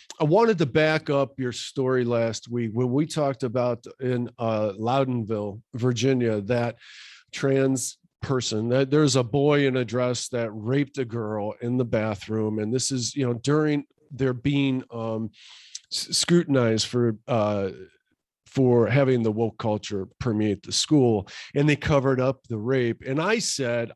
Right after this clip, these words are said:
I w-, I wasn't gonna talk about that 'cause I couldn't corroborate that story.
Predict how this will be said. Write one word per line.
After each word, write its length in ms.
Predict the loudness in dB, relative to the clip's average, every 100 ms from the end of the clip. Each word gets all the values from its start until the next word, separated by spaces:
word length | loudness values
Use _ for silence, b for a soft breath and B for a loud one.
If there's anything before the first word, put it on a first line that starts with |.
| -6
I 60 |
w-, 200 | -2 -2 -2
I 60 |
wasn't 300 | -4 -2 -4
gonna 180 | -4 -6
talk 260 | -4 -4 -2
about 220 | -2 -2
that 120 | -6
'cause 160 | -6 -8
I 60 |
couldn't 240 | -4 -6 -6
corroborate 720 | -6 -4 0 0 0 -6 -8
that 220 | -10 -6
story. 560 | -6 -2 0 0 -2